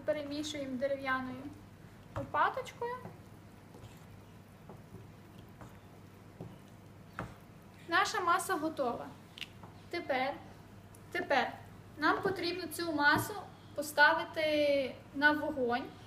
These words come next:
приблизно на дві годинки, дві з половиною. Ви дивіться, треба поставити на дуже-дуже малесеньку, на дуже малесенький вогонь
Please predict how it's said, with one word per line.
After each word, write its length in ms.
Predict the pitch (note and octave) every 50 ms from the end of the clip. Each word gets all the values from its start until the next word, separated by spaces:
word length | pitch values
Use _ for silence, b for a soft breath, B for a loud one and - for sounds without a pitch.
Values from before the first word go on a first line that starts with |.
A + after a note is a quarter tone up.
| B B B -
приблизно 540 | E4 D#4+ A#3+ B3 C#4+ D#4+ F#4+ G4 G#4 G4
на 120 | F#4 D#4+ C#4
дві 240 | A#3+ B3 C#4 D#4+ E4+
годинки, 580 | D4 D#4+ A#3+ A#3+ C#4+ C4+ C4+ C4 B3+ B3+ C4+
дві 180 | A#3+ B3 C#4+ F#4
з 100 | F#4+ -
половиною. 640 | - - E4 D#4+ D#4 C4+ C4 C4+ C4+ B3+ C4 C4
Ви 80 | C#4 D4+
дивіться, 320 | D4+ D#4 D4+ C#4+ - C4+
треба 280 | B3+ - D4 D#4 D#4+ D#4
поставити 540 | D#4+ D#4 - - E4 D#4+ D#4 D4+ D4+ D4+ C#4+
на 120 | C#4 C#4
дуже-дуже 600 | B3+ - F4 G4 F#4+ F4+ C4 C#4 E4 F4+ E4 E4+
малесеньку, 680 | D#4 D#4 D#4 D#4 D4+ D#4 D#4 D#4+ - - B3+ A#3+ B3 B3+
на 80 | B3+
дуже 260 | B3+ C4 E4 D#4 E4
малесенький 500 | D#4 D#4 D#4 D#4 E4+ E4 - - - D4
вогонь 220 | C#4 C#4 D4 E4+